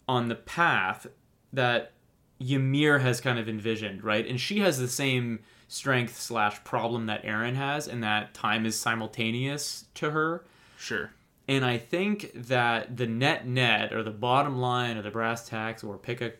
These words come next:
Speaker 1: corporate nomenclature, um, is that she knew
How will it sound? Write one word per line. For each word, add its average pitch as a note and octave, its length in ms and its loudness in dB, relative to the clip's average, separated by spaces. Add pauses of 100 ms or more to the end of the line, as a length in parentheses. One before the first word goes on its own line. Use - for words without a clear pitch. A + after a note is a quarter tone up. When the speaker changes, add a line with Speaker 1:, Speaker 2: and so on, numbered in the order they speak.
(140)
Speaker 1:
corporate - 400 -2
nomenclature, G#2 720 -6 (680)
um, C#3 420 2 (120)
is C#3+ 200 2
that C3+ 420 2 (1600)
she G#3 680 2
knew D3 800 2